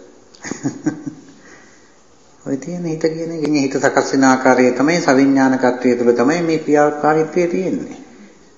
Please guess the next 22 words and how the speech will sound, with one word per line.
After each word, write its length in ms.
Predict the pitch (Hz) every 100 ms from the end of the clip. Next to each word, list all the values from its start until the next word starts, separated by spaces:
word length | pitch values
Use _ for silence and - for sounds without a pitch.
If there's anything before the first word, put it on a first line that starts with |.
| _
සවිඥානිකත්වය 920 | - 120 123 123 123 123 117 - 120 120
කියන්නේ 280 | 147 170
විඥානයේ 520 | 147 143 147 147 165 160
සහිත 300 | 156 156 165
තැන. 380 | - 170 147 - - - - - _
විඥාන 440 | 120 131 131 131
ධාතුව 340 | 120 123 135 123
හටගන්නේ 440 | - 120 131 156
තනියම 340 | 147 147 160 160
නෙමෙයි, 380 | 160 170 -
සිතවිලි 400 | - 123 135 135
සමූහයක් 480 | 135 135 143 156 160
සමග. 340 | - 165 151 82 - - - - -
මෙන්න 200 | - 123 131
මේ 200 | 135 120
විඥාන 420 | 120 127 135 131
නාම 260 | 127 127 127
රූපයාගේ 600 | 127 123 127 127 127 123
පැවැත්ම 380 | 117 120 117 131
තමයි 320 | 127 139 170
හිත 140 | 170 170
කියන්නේ. 580 | 185 135 92 - -